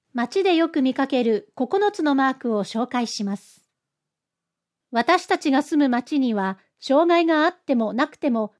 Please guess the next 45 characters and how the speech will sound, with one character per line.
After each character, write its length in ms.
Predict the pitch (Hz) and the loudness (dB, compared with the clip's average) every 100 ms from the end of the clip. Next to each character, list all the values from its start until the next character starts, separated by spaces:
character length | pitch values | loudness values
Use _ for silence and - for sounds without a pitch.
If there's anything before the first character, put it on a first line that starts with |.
| - | 0
誰 220 | 302 370 | 2 4
も 120 | 320 | 2
が 260 | 254 208 240 | 2 -2 -2
安 140 | 320 | -2
心 240 | 330 381 359 | -2 -6 -4
し 60 | |
て 120 | 359 | -4
生 220 | 330 359 349 | -2 -2 0
活 220 | 349 - | -4 -4
す 120 | 349 | -6
る 80 | 349 | -4
こ 100 | 349 | -2
と 120 | 339 | 0
が 100 | 269 | 0
で 120 | 247 | 0
き 120 | - | 0
る 100 | 262 | 0
よ 320 | 226 190 175 - | 0 -2 -4 -12
う 40 | _ _ _ _ | _ _ _ _
大 160 | 277 339 | -2 0
切 240 | 392 381 | -2 -2
な 100 | 381 | -2
意 100 | 392 | 0
味 120 | 359 | 0
が 140 | 302 262 | 0 0
込 80 | 254 | 0
め 120 | 269 | 2
ら 100 | 269 | 2
れ 100 | 262 | 0
た 140 | 226 | -2
マ 180 | 226 269 | 0 0
ー 40 | |
ク 120 | 277 233 | 0 -2
や 160 | 208 | -4
点 240 | 214 262 294 | -2 -2 0
字 80 | |
ブ 80 | 294 | 2
ロ 80 | 302 | 0
ッ 40 | |
ク 180 | 302 - | -2 -6
が 140 | 214 196 | -4 -2
あ 60 | |
り 80 | 190 | -4
ま 140 | 185 | -6
す。 180 | 190 _ | -10 _